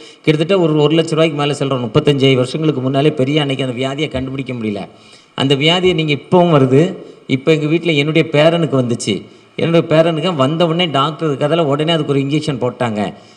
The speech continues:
ஆனா என்ன test பண்ணாலும் அது negative தான் சொல்லும், பாசிட்டிவா வராது. இந்த வியாதி இருக்குன்னே சொல்லாது, எல்லாமே negative தான் காட்டும். அந்த வியாதி டெஸ்ட்ல காட்டாது.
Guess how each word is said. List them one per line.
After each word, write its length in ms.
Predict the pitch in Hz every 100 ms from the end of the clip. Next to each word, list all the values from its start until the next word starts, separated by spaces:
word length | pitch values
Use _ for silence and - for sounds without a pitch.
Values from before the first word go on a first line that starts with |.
| _
ஆனா 140 | - 175
என்ன 400 | 143 156 202 214
test 320 | - 165 -
பண்ணாலும் 420 | 175 156 139 160
அது 340 | 185 156 143 120
negative 400 | 147 180 175 156
தான் 140 | 156
சொல்லும், 280 | 156 117 107 139
பாசிட்டிவா 520 | 165 160 156 165 143
வராது. 380 | 120 120 98 90 - -
இந்த 200 | - 156
வியாதி 420 | 143 143 165 185 175
இருக்குன்னே 300 | 151 170 170
சொல்லாது, 260 | 151 139
எல்லாமே 360 | 123 156 175 190
negative 360 | 147 165 147
தான் 140 | 156 147
காட்டும். 240 | 139 170
அந்த 60 | 165
வியாதி 460 | 135 147 156 143 -
டெஸ்ட்ல 320 | 165 - 170
காட்டாது. 540 | 131 127 123 117 165